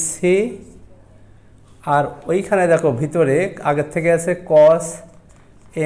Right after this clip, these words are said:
minus B minus, কারণ এই দেখো এটা cos কিন্তু দ্বিতীয় চতুর্ভাগে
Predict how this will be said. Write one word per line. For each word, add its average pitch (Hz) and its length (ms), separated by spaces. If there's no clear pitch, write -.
minus 165 340
B - 20
minus, 160 420
কারণ 156 240
এই 160 120
দেখো 196 200
এটা 160 140
cos 170 200
কিন্তু 208 180
দ্বিতীয় 185 280
চতুর্ভাগে 160 420